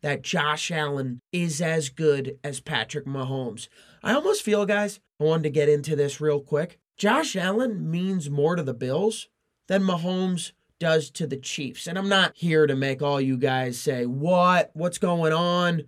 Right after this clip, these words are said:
you kidding me? It's all about Mahomes." But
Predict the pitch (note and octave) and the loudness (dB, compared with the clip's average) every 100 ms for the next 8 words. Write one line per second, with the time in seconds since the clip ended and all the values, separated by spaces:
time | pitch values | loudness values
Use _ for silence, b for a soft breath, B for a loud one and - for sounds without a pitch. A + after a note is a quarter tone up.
0 | b b C#3 E3 E3 G#3 F3+ F3+ F3+ E3 | b b -4 -4 -2 -2 0 -2 -2 -2
1 | F3 E3 E3+ C#3+ C#3+ C3 C3+ B2+ C3 A2+ | 0 0 2 2 2 2 -4 -6 -6 -8
2 | - - b b b C#3+ | -12 -18 b b b -14